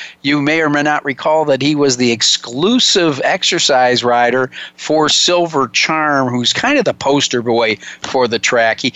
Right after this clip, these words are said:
he graces the brand new issue of Old Friends that has been printed,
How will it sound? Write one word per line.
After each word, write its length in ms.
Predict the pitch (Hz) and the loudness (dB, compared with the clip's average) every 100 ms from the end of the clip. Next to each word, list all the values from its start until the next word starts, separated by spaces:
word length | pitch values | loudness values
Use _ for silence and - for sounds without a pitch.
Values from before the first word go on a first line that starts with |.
| - | -6
he 120 | - 151 | -4 -2
graces 520 | 143 160 180 151 123 | 0 0 0 0 -2
the 80 | 120 | -2
brand 400 | 131 147 170 156 | 0 0 0 0
new 180 | 156 | 0
issue 460 | - 127 - 123 139 - - - | 0 0 0 0 -2 -6 -18 -6
of 120 | 117 - | -4 -2
Old 300 | 139 147 180 | 0 2 0
Friends 460 | - 135 110 113 113 | -2 -2 0 0 0
that 100 | 117 | -2
has 140 | 117 | -2
been 220 | 131 117 | -2 -2
printed, 440 | 113 - 135 135 | -2 -2 0 0